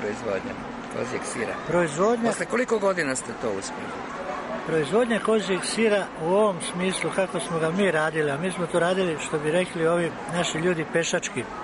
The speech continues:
Speaker 2: jer ja nisam stručnjak za tehnologiju mleka, nego eto tako hoću da uradim, pa može, pa treba i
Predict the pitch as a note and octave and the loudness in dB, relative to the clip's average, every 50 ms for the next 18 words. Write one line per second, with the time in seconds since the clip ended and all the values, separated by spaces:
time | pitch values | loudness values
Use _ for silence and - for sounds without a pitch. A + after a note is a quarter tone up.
0 | - - - - - - - - - - - - D3+ D3 D3 E3 F3+ F3 E3+ F3+ | -10 -12 -10 -10 -10 -8 -8 -6 -6 -6 -6 -4 -2 0 2 2 2 2 2 0
1 | F3+ - F#3 D#3 - D#3 D#3 C#3+ - - C3 A#2 A2 - - C3+ C3 B2+ B2+ B2 | 0 0 -2 -4 -2 -2 -2 -2 -2 -2 -4 -4 -6 -4 -2 0 0 2 0 0
2 | A#2+ B2 - - - - - - - - C#3 B2 - D3 C#3+ D3+ D#3 D3+ D3+ D3+ | -2 -4 -8 -10 -12 -12 -12 -12 -8 -6 -6 -4 -2 0 0 0 0 0 0 0
3 | C#3 B2+ A#2 - - - - - - C3+ C#3 D3 D#3 E3 F3 - - G3 F3+ G3 | -2 -2 -2 -6 -8 -10 -10 -8 -4 -2 0 0 0 0 0 0 -2 -2 -2 -4
4 | - - - - - - - - - - - - - - - - - D3+ E3+ F3+ | -8 -10 -12 -12 -12 -12 -10 -10 -10 -12 -12 -12 -12 -12 -12 -8 -4 0 0 0
5 | F3 E3 F3+ F3 F#3 G3 F#3+ - D#3+ - - E3 E3+ E3 - D#3 - - F3+ F#3 | 2 4 4 6 6 4 4 2 0 0 2 0 0 0 0 -2 2 2 2 2
6 | F3+ - E3+ D3 D#3 D#3+ F3 F#3 F#3+ F#3 E3+ E3+ D3+ B2+ D3+ D3 D3+ F3 F#3+ F#3+ | 2 0 2 2 4 4 4 4 4 2 0 -2 -2 -2 -2 0 2 2 0 0
7 | D#3+ F3 E3 - D#3 C#3 C#3+ - F3+ F#3+ G3 F3+ F3+ F3+ F3 E3 D#3 D3+ | 2 0 0 0 0 0 0 2 4 4 4 4 4 4 4 2 2 0